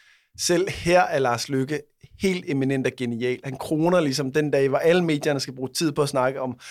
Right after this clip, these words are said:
hundrede dage, og hvordan, hvordan er gået med regeringen til ligesom at sætte sig selv <laughs> i centrum for det." Og, øh, så på den måde var det jo, altså, for at understøtte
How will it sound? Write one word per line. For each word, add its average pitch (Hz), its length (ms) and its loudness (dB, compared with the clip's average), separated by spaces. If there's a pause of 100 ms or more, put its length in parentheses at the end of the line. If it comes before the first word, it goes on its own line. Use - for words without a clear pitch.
(160)
hundrede 170 400 4
dage, 139 380 4
og 143 60 0
hvordan, 135 260 0
hvordan 143 240 0
er 143 40 0
gået 143 200 2
med 135 80 2
regeringen 151 460 0
til 139 120 -4
ligesom 131 320 -6
at - 60 -6
sætte - 220 -4
sig 135 120 -6
selv 175 280 -2 (200)
<laughs> - 160 -16
i - 40 -10
centrum 156 520 0 (720)
for 135 140 4
det." 135 180 0 (120)
Og, 127 120 2
øh, 117 200 0 (880)
så - 140 -2
på 170 80 2
den 196 140 6
måde 170 180 4
var 151 100 4
det 135 100 0
jo, 123 160 -4
altså, 120 220 -6 (520)
for 151 100 4
at - 40 6
understøtte 143 420 0